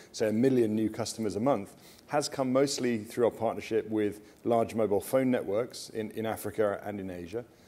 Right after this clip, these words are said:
Um, but of course, we're very aware that the public sector would give us even more scale,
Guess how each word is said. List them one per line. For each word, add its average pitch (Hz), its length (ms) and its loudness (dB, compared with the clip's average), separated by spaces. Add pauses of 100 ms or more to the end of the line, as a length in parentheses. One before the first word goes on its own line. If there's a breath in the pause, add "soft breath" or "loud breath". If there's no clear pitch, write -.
(320 loud breath)
Um, 117 220 0
but 127 120 2
of 123 80 -6
course, 143 300 2
we're 127 100 4
very 123 220 6
aware 131 260 6
that 120 80 -4
the 113 60 -8
public 131 340 -2
sector 117 360 0
would 110 180 -2
give 123 140 2
us 117 240 2
even 120 300 0
more 147 240 6
scale, 76 460 -2